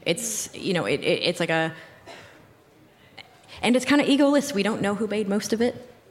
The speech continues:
Like, um, and, like, I don't really care if people remember my name, but I, like, want to be involved in this moment. In, in the same way, like, when I came up, it was, like, a,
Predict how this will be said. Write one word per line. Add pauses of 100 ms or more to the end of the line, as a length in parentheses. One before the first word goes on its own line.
(140)
Like, (440)
um,
and, (540)
like,
I
don't
really
care
if
people
remember
my
name,
but
I,
like, (680)
want (160)
to
be
involved (120)
in (1600)
this
moment.
In,
in
the
same
way,
like,
when
I
came
up,
it
was,
like,
a,